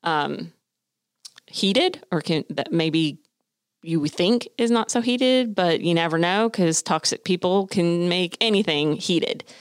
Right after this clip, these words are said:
if they really wanted to." And so excuse yourself from the conversation. "Hey, all right, I'm good. I'm gonna go outside for a second. Hey, I'm gonna go, um, I need to get something out of my car." And I'm not saying you have to necessarily lie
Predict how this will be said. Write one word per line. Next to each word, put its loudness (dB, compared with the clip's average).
if -2
they 2
really 4
wanted 2
to." -4
And 2
so 0
excuse -4
yourself -2
from -4
the -4
conversation. -4
"Hey, -2
all 2
right, -2
I'm 0
good. 2
I'm 0
gonna 2
go 2
outside 0
for 0
a -2
second. -4
Hey, -2
I'm -2
gonna -2
go, 2
um, 0
I 2
need 0
to -2
get 0
something -4
out -2
of -6
my -6
car." 2
And 0
I'm 0
not -2
saying -2
you -2
have -6
to -6
necessarily -2
lie 0